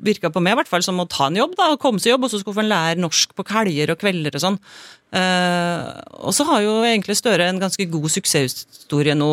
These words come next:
å skryte av med ukrainere. Kom en ny, eh, S S B-statistikk denne uka her om at, eh, eh, seksti prosent har kommet i jobb. Det er jo ganske stort hopp fra i fjor eller forfjor, da det var tredve.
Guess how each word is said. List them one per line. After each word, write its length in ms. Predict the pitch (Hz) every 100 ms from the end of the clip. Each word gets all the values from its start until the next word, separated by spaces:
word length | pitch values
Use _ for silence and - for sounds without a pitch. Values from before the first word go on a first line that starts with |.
| 147
å 40 | 151
skryte 340 | - 131 131
av 80 | 180
med 160 | 160 143
ukrainere. 560 | - 160 139 143 175
Kom 160 | 185 180
en 160 | 185
ny, 240 | 160 160 160
eh, 920 | - - - - - 165 160 151 139
S 160 | 143 165
S 160 | 160 -
B-statistikk 560 | 147 - 147 - 156 -
denne 160 | 160 151
uka 160 | 139
her 320 | - 120 139
om 160 | 160 156
at, 220 | 147 -
eh, 400 | 156 147 143 143 - - - _ -
eh, 560 | 156 151 143 143 131
seksti 400 | - 180 - -
prosent 380 | 147 156 151 -
har 400 | 147 139 139 139 147 -
kommet 300 | 165 139 147
i 20 |
jobb. 220 | 202 240 185
Det 60 |
er 80 | 185
jo 140 | 180 180
ganske 240 | 175 208
stort 220 | - 170
hopp 180 | 143 -
fra 460 | - 156 147 151 156
i 140 | 147 147
fjor 260 | 160 143 147
eller 140 | 143
forfjor, 320 | 156 139 160
da 60 | 165
det 20 |
var 140 | 156 -
tredve. 440 | 160 143 135 226